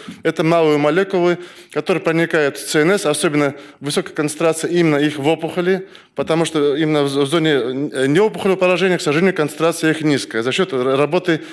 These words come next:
эфлюкс-системы Ц Н С. Но медиана выживаемости увеличилась где-то с четырёх-шести месяцев уже до восемнадцати-девятнадцати месяцев, по разным данным, благодаря использу-, использованию этих новых таргетных препаратов.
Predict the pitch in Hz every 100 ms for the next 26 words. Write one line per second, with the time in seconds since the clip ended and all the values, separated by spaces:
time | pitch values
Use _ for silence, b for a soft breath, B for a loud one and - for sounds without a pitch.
0 | B - 185 185 185 185 - 175 139 113
1 | 139 135 127 95 - - _ B B B
2 | 180 233 202 185 190 170 180 196 220 214
3 | 202 208 196 165 190 - 180 180 - -
4 | - 147 160 151 170 170 147 156 - 214
5 | 202 - 175 156 185 190 B B B 120
6 | 143 151 - 185 190 180 175 127 - 120
7 | 127 143 143 175 - - 160 143 107 -
8 | 104 131 139 131 139 123 117 98 92 87
9 | _ B B B B 127 135 170 151 170
10 | 156 151 147 - 156 139 180 165 160 147
11 | 151 - - 127 127 147 156 - 147 139
12 | 131 135 139 139 123 98